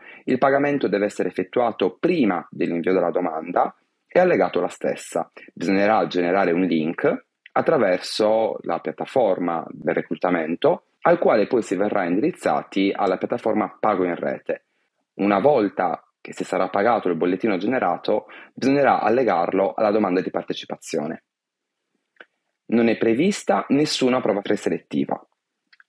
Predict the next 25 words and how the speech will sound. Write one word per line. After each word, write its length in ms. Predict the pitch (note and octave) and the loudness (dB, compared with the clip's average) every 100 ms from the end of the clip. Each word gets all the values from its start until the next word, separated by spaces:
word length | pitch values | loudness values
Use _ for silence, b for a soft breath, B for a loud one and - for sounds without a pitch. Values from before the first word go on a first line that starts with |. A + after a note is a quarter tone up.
| - | -6
Ci 120 | - | -2
sarà 440 | - A2+ G#2 F2+ - | 4 6 6 2 0
una 160 | F2 | -2
prova 240 | E2+ E2+ E2+ | 0 -2 -2
scritta 640 | - A2 G#2+ - F2+ E2+ | 0 0 0 -2 -2 -2
e 80 | - | -2
una 100 | E2+ | -4
prova 240 | - D#2+ | -4 -4
orale. 540 | E2 E2 E2 A2+ F3+ - | 0 2 2 2 0 -4
La 140 | - | -4
prova 240 | - F#2+ F2+ | 0 0 0
scritta 640 | - B2 A#2 - F#2+ - | -2 -2 -2 0 -2 -2
consisterà 840 | - G#2 G2 G2+ - G2+ A2 A2 - | -2 -2 -2 -4 0 2 4 2 2
in 280 | F2+ F2 F2 | -2 0 -2
cinquanta 840 | - - G2+ - C#3+ A2 G2 F2+ - | -4 -2 -2 0 0 0 0 0 -2
quesiti 520 | - F2+ G2+ G2 - | -2 0 0 -2 -2
in 100 | E2 | -4
cento 340 | D#2 E2 D#2 F2+ | -2 -4 -2 0
minuti. 540 | F2 D#2 - - C3 | 0 0 -2 0 2
Il 160 | - C3 | 4 2
punteggio 440 | C3 A#2 G2+ A#2+ | 2 2 2 4
minimo 460 | A2 F2+ F#2 F#2+ - | 4 4 4 2 2
è 220 | F#2+ - | 0 0
settanta 600 | - - - F#2+ F#2 F2+ | -4 -4 0 0 2 0
centesimi. 680 | F#2 F2+ E2 E2 B1+ D#2+ D2+ | -2 -4 -4 -4 -4 -4 -6